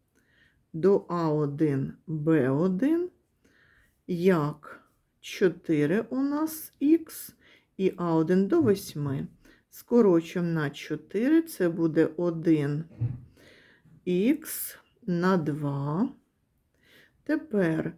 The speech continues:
Б Ц відноситься до Б один С один як Б Ц у нас три х,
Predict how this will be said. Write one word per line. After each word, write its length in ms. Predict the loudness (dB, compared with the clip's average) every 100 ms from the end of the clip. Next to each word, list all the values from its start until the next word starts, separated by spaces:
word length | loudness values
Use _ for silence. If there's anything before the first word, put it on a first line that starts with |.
| _ -8
Б 340 | -4 2 4 2
Ц 760 | -2 -6 0 2 2 2 0 -2 _ _ _ _ _ _ _ _ _ _ _ _ _ _ _ _ _
відноситься 1120 | -4 0 4 4 4 4 0 -2 -4 -2 -4 -2
до 220 | 2 0
Б 300 | 2 4 4
один 500 | 2 0 -2 -4 -4
С 400 | -8 -10 -2 0
один 520 | 2 2 2 0 -2 -4
як 760 | -6 0 2 2 0 -6 _ -20 _ _ -20 -20 _ -8
Б 240 | 0 0
Ц 500 | 0 -10 0 2 0 -2
у 120 | -4
нас 460 | -2 -4 -6 -12 -8
три 460 | 0 2 2 0 -6 -2 -2 -2
х, 280 | -10 -16